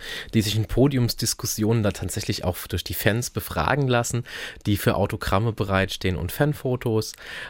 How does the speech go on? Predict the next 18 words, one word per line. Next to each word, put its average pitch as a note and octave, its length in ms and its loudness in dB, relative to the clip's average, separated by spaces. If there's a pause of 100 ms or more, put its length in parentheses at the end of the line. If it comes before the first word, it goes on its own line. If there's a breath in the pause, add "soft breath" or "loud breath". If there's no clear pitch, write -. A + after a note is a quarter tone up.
(140)
Ähm, G2 600 2
wir F#2 260 -2
haben A#2 200 2
tatsächlich - 500 -4
versucht, A2 340 0
auch E2+ 120 -4
die G2 100 -2
gesamte F#2 340 2
Bandbreite F2 800 2
der E2 160 2
Musik F2 480 0
mit F2+ 220 -2
abzudecken. - 680 -2
Wir E2 160 -2
haben - 300 -4
Mittelalter-Rock, E2+ 960 2
wir D#2 160 -8
haben - 220 -12